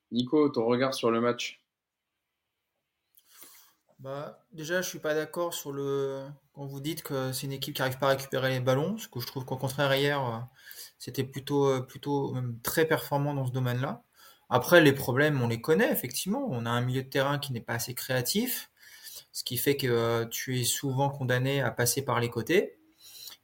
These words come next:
Speaker 2: Et puis, bah, passer par les côtés quand tu as effectivement un numéro neuf qui ne joue pas comme un numéro neuf, bah, ça sert pas à grand-chose. Donc, euh, pour moi, il y a pas tant de problèmes que ça, bizarrement. Il y en a, effectivement. C'est une équipe qui est très perfectible,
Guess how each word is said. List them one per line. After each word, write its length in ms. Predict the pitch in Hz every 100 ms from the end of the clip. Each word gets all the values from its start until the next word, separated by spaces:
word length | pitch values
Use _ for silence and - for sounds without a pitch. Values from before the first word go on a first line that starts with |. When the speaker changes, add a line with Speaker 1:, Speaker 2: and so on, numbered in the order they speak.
| 123
Speaker 2:
Et 100 | 123
puis, 180 | 131
bah, 160 | 120 120
passer 320 | 131 127 139
par 160 | 131 127
les 80 | 127
côtés 340 | 135 131 151
quand 140 | 131
tu 180 | 120 -
as 20 |
effectivement 520 | 120 123 123 - 135 139
un 60 |
numéro 340 | 127 123 120 127
neuf 240 | 139 139
qui 160 | - 120
ne 80 |
joue 100 | 113
pas 160 | - 127
comme 160 | 127 113
un 80 |
numéro 320 | 110 110 104 110
neuf, 240 | 131 143
bah, 140 | 117
ça 100 | 101
sert 180 | 107 113
pas 140 | - 113
à 40 |
grand-chose. 420 | 120 127 - 196
Donc, 220 | 151 127 123
euh, 100 | 110 - - - - 123
pour 100 | 131
moi, 80 | 190
il 60 |
y 20 | 214
a 40 |
pas 140 | 202
tant 140 | 180 185
de 60 |
problèmes 360 | 180 175 143 190
que 140 | -
ça, 180 | 160 165
bizarrement. 520 | 190 160 143 139 143 - - - - -
Il 60 | 123
y 20 |
en 120 | 123
a, 200 | 135 190
effectivement. 640 | 294 139 - - 135 190 302
C'est 160 | -
une 60 | 120
équipe 260 | 120 - -
qui 180 | - 120
est 40 |
très 200 | 120 139
perfectible, 640 | 135 135 123 - 190 240